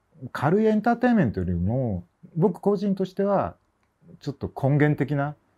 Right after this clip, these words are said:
ものを見せたい、見たいって思ったのが、この映画を作る理由の一つでもありますよね。東京オリンピックが一月二十四日、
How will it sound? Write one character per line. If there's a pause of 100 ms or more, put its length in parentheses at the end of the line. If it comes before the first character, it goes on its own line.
(160)
も
の
を (960)
見
せ
た
い、 (880)
見
た
い
っ (560)
て
思
っ
た
の
が、 (680)
こ
の
映
画
を
作
る (1500)
理
由
の
一
つ
で
も
あ
り
ま
す
よ
ね。 (460)
東
京
オ
リ
ン
ピ
ッ (260)
ク (880)
が
一
月
二
十
四
日、